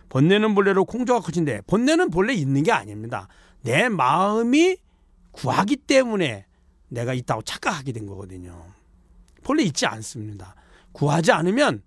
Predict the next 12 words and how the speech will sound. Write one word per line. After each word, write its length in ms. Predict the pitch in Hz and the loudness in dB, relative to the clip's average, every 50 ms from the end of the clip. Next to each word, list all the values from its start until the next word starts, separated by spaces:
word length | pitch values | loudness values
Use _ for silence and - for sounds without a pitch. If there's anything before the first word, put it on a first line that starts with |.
| _ _ _ _ _ | _ _ _ _ _
어떤 320 | - - - - 427 415 | -12 -10 -6 -4 -2 0
번뇌도 300 | 320 233 196 185 190 202 | 2 2 2 2 0 0
있지 240 | 185 131 - - 175 | -4 -6 -8 -8 -8
않습니다. 640 | 127 101 104 98 - - 98 98 101 95 92 92 - - - - _ _ _ _ - | -8 -8 -10 -12 -12 -14 -14 -14 -14 -14 -16 -18 -20 -20 -20 -20 _ _ _ _ -2
구한다 520 | - 220 208 214 220 214 214 208 202 180 165 | 0 4 6 6 6 6 4 2 -2 -2 -2
하더라도 480 | 208 190 208 190 185 175 160 180 175 156 | -2 -2 0 0 0 0 2 2 0 0
그 180 | - - 175 | 0 -2 -2
주인의 460 | 170 - - 151 156 165 160 160 160 151 | -2 -2 0 2 2 4 4 4 4 4
눈으로 340 | 143 143 139 143 147 143 | 4 4 4 2 2 2
보면 400 | 123 123 135 208 254 214 151 113 - _ - _ _ _ | 2 2 2 2 2 2 0 -2 -6 _ -20 _ _ _
전혀 600 | - - - - - - - - - - 339 403 | -18 -16 -16 -16 -16 -16 -18 -4 0 2 4 4
쓸모없는 600 | 254 - 339 359 277 269 254 220 185 151 117 98 | 4 2 2 2 4 4 4 4 2 0 -2 -4